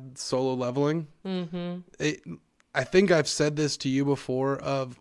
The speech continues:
Speaker 1: all the manga and stuff like that that I've read, the manhwa for it is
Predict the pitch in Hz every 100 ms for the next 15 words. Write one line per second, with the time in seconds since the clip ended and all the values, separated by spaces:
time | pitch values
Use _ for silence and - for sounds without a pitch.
0 | - 156 175 175 147 143 151 151 151 151
1 | 143 - - - _ 135 135 131 127 127
2 | 131 123 127 - 139 131 139 127 127 127
3 | 143 123 120 123 127 135 127 127 127 123
4 | 123 131 127 127 127 139 139 151 165 180
5 | - - - - - _ - 143 143 127